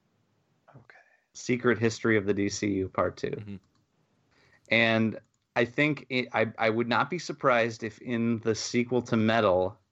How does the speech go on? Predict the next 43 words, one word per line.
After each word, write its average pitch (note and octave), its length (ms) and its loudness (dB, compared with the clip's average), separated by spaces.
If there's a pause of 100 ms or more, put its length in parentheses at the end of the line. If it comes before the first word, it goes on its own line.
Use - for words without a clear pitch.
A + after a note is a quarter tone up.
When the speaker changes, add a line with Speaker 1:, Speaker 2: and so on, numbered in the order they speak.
(260)
Speaker 2:
'cause C3 140 2
he C#3 80 6
said D3+ 240 6
there's D3 160 4
gonna C#3 140 4
be C3+ 80 6
a B2+ 40 6
bunch B2+ 320 0
more A#2+ 220 2
variations G#2+ 680 0
of F#2 100 -6
Batman. F2+ 440 -4
That's G2 200 -4
how B2+ 100 2
I A2+ 80 2
know G#2+ 160 0
it's G2 120 -6
a A2 60 -6
direct G2+ 400 0
sequel G2+ 400 -8
to, - 340 -6
Speaker 3:
Oh, - 40 -20
God. - 160 -20 (580)
Speaker 2:
to, A2+ 200 0
to A#2 160 0
Dark G#2 260 2
Knight's G2 240 -4
Metal. F#2+ 260 -2
<laughs> - 60 -2
I E3 180 0 (100)
know, D3 160 -2 (100)
right? C3 320 0 (680)
Speaker 3:
Batman - 160 -2 (100)
Speaker 2:
Uh, - 140 0
Speaker 3:
who G#2+ 60 -4
shits. - 580 -10 (180)
Speaker 2:
<laughs> - 220 -20
the D3+ 800 2
Batman B2 360 2
who C3 120 -2
riddles. A2+ 600 -2
Speaker 3:
<laughs> - 600 -20
Speaker 2:
Um, A2+ 600 0